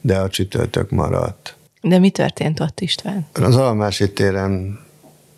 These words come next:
Speaker 1: Párizsit, meg, meg trappistos sajtot, és kiflitettünk,
Speaker 2: Mhm.
Speaker 1: és általában hazudnék, azt mondanám, hogy nem beszéltünk versekről, mert, mert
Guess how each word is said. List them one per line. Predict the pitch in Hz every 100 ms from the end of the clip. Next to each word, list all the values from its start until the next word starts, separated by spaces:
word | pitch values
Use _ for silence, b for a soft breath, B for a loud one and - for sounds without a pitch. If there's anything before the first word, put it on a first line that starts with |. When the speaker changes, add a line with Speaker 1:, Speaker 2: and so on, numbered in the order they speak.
| _
Speaker 1:
Párizsit, | - 101 104 104 95 92
meg, | 98 92 90 92 95 87
meg | 92 92
trappistos | - 104 104 - 101 - 101
sajtot, | - 104 104 101 95
és | 101 101 - 117 101 104 107 127 - 90 - -
kiflitettünk, | - 110 - 117 110 117 110 - 123 117
Speaker 2:
Mhm. | 185 185 202 B B _
Speaker 1:
és | 214 101 92
általában | 101 98 92 - 98 104 - - - 117 - _ - _ B B B B _ _ _ - _ B B B - -
hazudnék, | - 110 120 113 98 90
azt | 92 90
mondanám, | 98 95 92
hogy | 92
nem | 92 92
beszéltünk | 90 87 - 87 87 90 92
versekről, | 92 95 95 95 98 98 92
mert, | 87 90 90 87 82 90
mert | 50